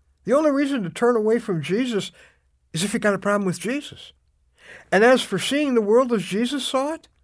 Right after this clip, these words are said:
he saw it broken, because people walk past the wounded, all absorbed with themselves, like the story of that Good Samaritan. He saw the world as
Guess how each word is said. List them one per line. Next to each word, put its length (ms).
he 120
saw 200
it 120
broken, 440
because 180
people 320
walk 400
past 400
the 80
wounded, 560
all 200
absorbed 480
with 140
themselves, 520
like 200
the 140
story 320
of 60
that 180
Good 140
Samaritan. 640
He 140
saw 260
the 100
world 380
as 200